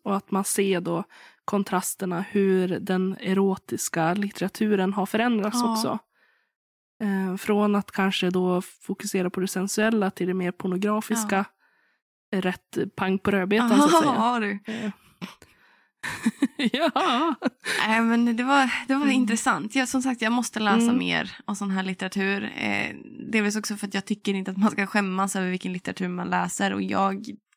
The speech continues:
Speaker 2: kunde väl tycka att jag skämdes. Och så. Ehm.
Speaker 1: Ja, det är väl ing-, ingen bok, liksom, inga böcker man sätter sig med på
Speaker 2: Nej,
Speaker 1: bussen
Speaker 2: men jag tycker
Speaker 1: eller
Speaker 2: att man ska kunna göra det.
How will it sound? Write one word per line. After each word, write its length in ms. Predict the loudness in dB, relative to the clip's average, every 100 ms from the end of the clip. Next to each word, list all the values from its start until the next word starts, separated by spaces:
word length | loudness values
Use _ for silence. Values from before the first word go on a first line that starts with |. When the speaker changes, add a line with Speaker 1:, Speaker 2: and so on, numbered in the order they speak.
| -6
Speaker 2:
kunde 220 | -4 -2
väl 100 | -4
tycka 320 | -6 -8 -6
att 120 | -6 -4
jag 280 | -4 -4
skämdes. 680 | -4 -4 -4 -6 -8 -10 -14 -16 -16 -14 -14 -16 -20 _
Och 160 | 0 0
så. 200 | -2 -6 _ _
Ehm. 800 | 0 0 0 -2 -4 -4 -6 -10 -10 -12 -10 -10 -12 _ _ _ _
Speaker 1:
Ja, 100 | -4
det 80 | 0
är 40 | 2
väl 100 | 4
ing-, 240 | 2 2
ingen 260 | 2 4 4
bok, 280 | 2 0 0
liksom, 400 | -2 2 0 0 _ 0
inga 180 | 2
böcker 320 | 2 0 0 0
man 120 | 0
sätter 420 | -2 -6 _ -4
sig 160 | -2 0
med 140 | 0
på 80 | 2
Speaker 2:
Nej, 100 | 2
Speaker 1:
bussen 180 | 2 2
Speaker 2:
men 80 | 2
jag 140 | 4
tycker 140 | 2
Speaker 1:
eller 200 | 2 2
Speaker 2:
att 60 | 2
man 100 | -2
ska 140 | -6
kunna 240 | -6 -4 0
göra 400 | 0 0 -2 -4
det. 180 | -6